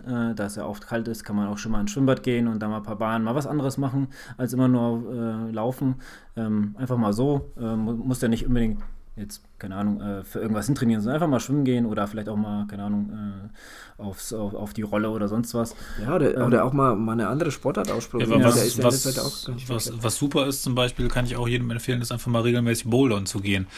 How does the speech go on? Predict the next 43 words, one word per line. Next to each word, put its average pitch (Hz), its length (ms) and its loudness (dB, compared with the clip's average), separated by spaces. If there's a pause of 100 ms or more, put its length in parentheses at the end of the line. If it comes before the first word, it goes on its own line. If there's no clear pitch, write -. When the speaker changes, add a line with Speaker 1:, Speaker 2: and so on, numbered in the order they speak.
(300)
Speaker 3:
Weil 104 160 4
Speaker 2:
Mhm. 104 40 2
Speaker 3:
gerade 113 240 6
so 123 100 4
für - 140 -2
die 120 80 6
Leute, 123 300 4
die 117 120 -2
keinen 117 240 2
Bock 120 180 0
haben, 120 340 0
zu 113 160 -2
Hause 120 380 2
die, 110 260 -2
die 107 140 0
Stabi-Übungen 139 640 0
zu 131 140 -4
machen, 127 320 0
ist 127 200 -8
halt 117 200 2
Bouldern 117 400 2
eine, 110 100 0
eine 110 240 -2
echt 120 180 -4
gute 131 260 0
Alternative, 117 640 -2
weil's 101 200 -6
ein 110 80 -2
gutes 117 260 -8
Krafttraining 107 520 -4
ist 113 140 -6
und 113 120 -6
auch 113 100 -6
Spaß - 280 -4
Speaker 2:
Ja, 139 80 -6
Speaker 3:
macht, 131 120 -4
ne? 110 40 -8
Speaker 2:
definitiv. 113 420 -8 (240)
Speaker 1:
Und 147 140 2
es 143 60 2
Speaker 2:
Ja. 135 40 -2
Speaker 1:
macht 135 100 0
Spaß. - 280 -10